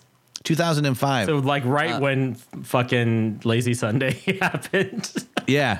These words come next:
Speaker 1: exactly. It's, it's literally, people don't remember, but YouTube used to have a front page.
Speaker 2: Mm.
Speaker 1: And they would have just, it was anytime anyone uploaded a video, it would just end up on the front page in this scroll.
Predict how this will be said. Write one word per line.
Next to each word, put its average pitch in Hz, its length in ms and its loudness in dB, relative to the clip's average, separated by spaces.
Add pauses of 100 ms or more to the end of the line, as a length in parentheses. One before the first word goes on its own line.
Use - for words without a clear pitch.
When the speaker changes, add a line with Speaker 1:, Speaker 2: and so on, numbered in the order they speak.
Speaker 1:
exactly. 113 680 0 (280)
It's, 151 240 0
it's 160 240 0
literally, 196 500 2
people 196 320 0
don't 165 320 -2
remember, 120 480 2
but 104 280 -2
YouTube 165 500 0
used 139 260 0
to 127 100 -4
have 110 200 -2
a 98 60 -4
front - 360 -4
page. 101 560 -2 (160)
Speaker 2:
Mm. 117 400 2 (140)
Speaker 1:
And 113 240 2
they 123 120 2
would 127 160 0
have 123 560 -2 (220)
just, - 480 -2 (540)
it 147 100 2
was 135 220 2
anytime 170 560 0
anyone 156 340 0
uploaded 139 540 0
a 120 60 0
video, 139 400 0
it 123 120 0
would 123 120 0
just 117 160 -2 (380)
end 123 180 2
up 117 140 0
on 107 100 2
the 104 80 2
front 113 240 -2
page 123 300 0
in 98 120 2
this 90 140 -2
scroll. 107 680 -4